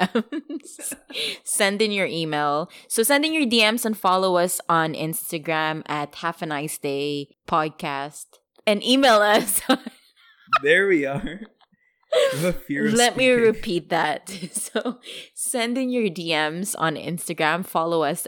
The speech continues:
Speaker 1: at Half a Nice Day Podcast, and send in your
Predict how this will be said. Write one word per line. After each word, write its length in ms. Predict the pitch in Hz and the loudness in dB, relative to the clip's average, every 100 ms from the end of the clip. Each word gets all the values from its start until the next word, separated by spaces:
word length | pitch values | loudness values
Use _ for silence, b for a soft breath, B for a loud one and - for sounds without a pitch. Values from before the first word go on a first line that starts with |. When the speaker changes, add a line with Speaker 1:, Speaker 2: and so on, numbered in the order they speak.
| - | -6
Speaker 1:
at 400 | 151 139 139 - B B B | -4 -4 -8 -12 B B B
Half 260 | 196 208 | 0 0
a 40 | 202 | -2
Nice 280 | 170 180 - | -4 -4 -4
Day 180 | 151 143 | -4 -4
Podcast, 760 | - 202 233 254 233 240 240 - B B - | -4 -4 -2 0 0 0 -4 -14 B B -8
and 180 | 175 | -6
send 300 | 180 214 202 | -2 0 0
in 100 | 196 185 | 0 0
your 140 | 175 | 0